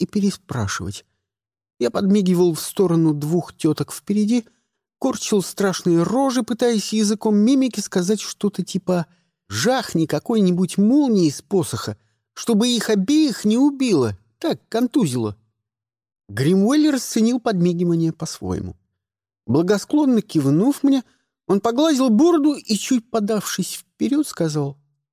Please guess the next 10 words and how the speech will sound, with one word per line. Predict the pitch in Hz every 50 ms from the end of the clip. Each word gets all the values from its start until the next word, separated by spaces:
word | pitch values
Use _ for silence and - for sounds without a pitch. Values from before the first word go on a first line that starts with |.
| _ _ _ _ _ _ _ _ _ _
«Госпожа | 95 104 107 104 101 95 - - - 87 95 101 107 107 135 175 208 214
Эсмеральда, | 180 - - - 196 208 208 196 185 170 131 101 87 71 - - 52 - - - - _ _ _ _ _ _ _ _ _ _ _ _ _ _ _ _ _
миг | 87 90 98 117 139 160 170 151 - - 123
нашей | 135 135 135 139 123 - - - 117 117 120
встречи | 98 92 - - - - - 143 180 226 254 226 180 - - - 117 98 92 - -
навсегда | - 107 113 117 - - - 117 113 113 110 113 151 156 117
останется | 92 87 - - - 107 98 95 92 - - 95 95
в | 90 92 95
моем | 98 98 101 117 131 135
сердце. | - - - - 90 - - - - - - - - - -